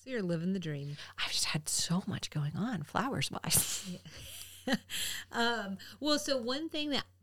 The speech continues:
Speaker 1: I'm enjoying right now is, I don't, or I did actually, because <laughs> I finished it, but I did really enjoy it, was Selling Sunset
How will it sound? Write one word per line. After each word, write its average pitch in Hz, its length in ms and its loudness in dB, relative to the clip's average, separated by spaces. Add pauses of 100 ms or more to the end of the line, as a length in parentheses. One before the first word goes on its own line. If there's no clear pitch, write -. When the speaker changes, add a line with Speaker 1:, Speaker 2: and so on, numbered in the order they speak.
(200)
Speaker 1:
I'm 330 200 6
enjoying 175 420 0
right 160 260 -2
now 165 440 0
is, 175 760 6
I 185 120 -4
don't, 185 80 -6 (920)
or 220 80 12
I 196 100 8
did 165 440 -2
actually, 170 420 0 (180)
because 170 480 0 (220)
<laughs> - 240 -20
I - 60 -20
finished 156 380 -2
it, 160 120 -4 (240)
but 240 100 4
I 247 60 10
did 233 260 4
really 202 340 2
enjoy 160 400 -4
it, 151 340 -4
was 175 420 4 (520)
Selling 233 400 4
Sunset 202 760 0